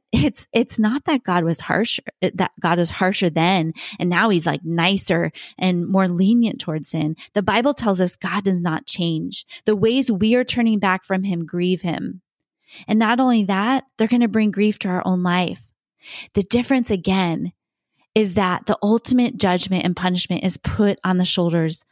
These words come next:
of Jesus. But our sin is still wicked. Our sin is still a place where we need to repent from and turn from for ultimate healing, for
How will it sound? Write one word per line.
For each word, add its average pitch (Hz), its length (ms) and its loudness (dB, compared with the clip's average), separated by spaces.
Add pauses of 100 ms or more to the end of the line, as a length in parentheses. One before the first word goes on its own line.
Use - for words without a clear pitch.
(540)
of 175 180 0
Jesus. 170 720 -2 (640)
But 220 160 0
our 214 160 0
sin 214 680 0 (380)
is 208 120 0
still 196 800 -2 (420)
wicked. 214 440 0
Our 208 180 0
sin 220 360 0
is 190 180 -2
still 220 560 0
a 196 120 0
place 220 380 0
where 196 120 2
we 208 240 2
need 214 240 2
to 196 100 -6
repent 185 540 -4
from 180 240 -4
and 180 200 -4
turn 226 600 0
from 175 420 -2 (420)
for - 280 -2
ultimate 254 500 2
healing, 247 480 2
for - 180 -6